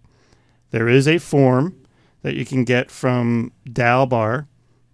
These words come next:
W W W dot dalbar dot com, and you can print off the form, and it will hand it to your advisor, and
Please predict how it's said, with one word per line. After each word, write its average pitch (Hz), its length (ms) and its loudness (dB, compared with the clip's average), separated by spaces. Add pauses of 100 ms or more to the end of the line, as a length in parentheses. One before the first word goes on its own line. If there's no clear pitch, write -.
(520)
W 120 240 -4
W 117 280 -4
W 117 280 -2
dot 117 240 -8
dalbar 117 520 -2
dot 107 240 -8
com, 113 380 -12 (400)
and 117 440 -4
you 117 80 -6
can 117 160 -6
print 127 200 -2
off 139 140 -2
the 165 100 -6
form, 127 440 0 (380)
and 120 360 -8
it 123 160 -6
will 123 220 -4 (340)
hand 131 280 0
it 151 80 -10
to 147 100 -6
your 151 100 0
advisor, 120 520 -2
and 117 600 -8